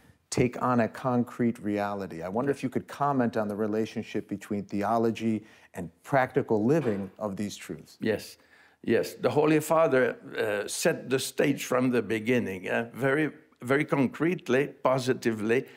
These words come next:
Speaker 2: uh, sharing his own experience of, of the priesthood. And, uh, I, I think it, it was, uh, enlightening for, for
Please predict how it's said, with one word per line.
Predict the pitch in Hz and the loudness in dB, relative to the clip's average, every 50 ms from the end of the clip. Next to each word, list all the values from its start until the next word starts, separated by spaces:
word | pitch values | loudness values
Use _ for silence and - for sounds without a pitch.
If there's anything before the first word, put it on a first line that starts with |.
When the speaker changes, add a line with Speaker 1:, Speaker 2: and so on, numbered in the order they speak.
| - - - - _ - - | -20 -20 -20 -20 _ -2 0
Speaker 2:
uh, | 117 117 | 0 0
sharing | - - - - 143 135 139 139 143 151 151 139 131 127 | 0 0 0 2 4 4 6 4 4 4 4 4 2 2
his | - - 131 123 113 - - - | 2 2 2 2 2 0 0 2
own | 156 156 160 170 170 147 - - | 2 4 4 4 2 2 2 0
experience | 127 123 - - - - - 156 147 123 113 110 98 87 - - - - - - | 0 0 0 -4 -2 2 4 4 6 4 4 4 2 0 -2 -6 -10 -12 -2 0
of, | 113 107 85 - - - _ - | 0 0 0 -4 -12 -10 _ -4
of | 107 101 - 87 | -4 -2 -4 -4
the | - 107 | -4 -4
priesthood. | 92 - - 123 127 131 135 120 - - - - 82 - - - _ _ _ - - - - - - - _ - | -4 0 0 2 4 4 4 2 0 -4 -4 -4 -4 -4 -4 -12 _ _ _ -20 -20 -20 -20 -20 -20 -20 _ -2
And, | 120 117 117 120 120 117 113 113 | 0 4 6 6 6 6 4 4
uh, | 110 113 107 107 107 - - - - _ - _ _ - | 4 4 4 2 0 -2 -6 -12 -20 _ -20 _ _ -4
I, | - 104 - - - | -2 -2 -2 -2 -2
I | 131 151 | -2 -2
think | 156 - 175 160 147 - | 0 -2 -4 -4 -2 -4
it, | 180 180 - - _ - | -4 -4 -6 -10 _ -2
it | 156 151 151 | -2 -2 -2
was, | 147 135 151 156 151 139 127 117 120 | 0 2 4 4 4 4 2 0 2
uh, | 131 123 110 107 107 78 78 - - - - _ | 4 4 4 4 0 -2 -6 -12 -20 -20 -4 _
enlightening | 127 131 131 123 123 123 135 151 151 151 - - 120 117 104 101 101 | 2 4 6 6 6 6 4 4 2 0 0 0 2 2 2 2 -2
for, | - - - 117 113 - | -4 -2 0 2 2 0
for | - - - - 117 110 107 107 | -2 -4 0 2 2 4 4 2